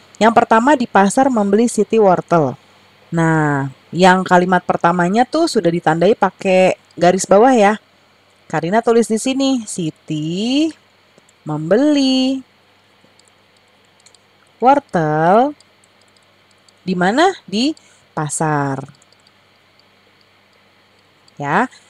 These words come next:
ini Siti membeli wortel di pasar.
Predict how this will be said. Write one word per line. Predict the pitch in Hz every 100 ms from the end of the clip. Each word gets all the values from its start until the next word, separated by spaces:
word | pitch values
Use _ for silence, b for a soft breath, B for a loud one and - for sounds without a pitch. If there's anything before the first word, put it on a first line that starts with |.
| b _
ini | 185 175 180 226 277 294 302 302 285 _ _ _ _ _ _ _ _ _ _
Siti | - 254 - 277 277
membeli | 196 170 202 240
wortel | 202 190 226 247
di | 190
pasar. | - 156 - 147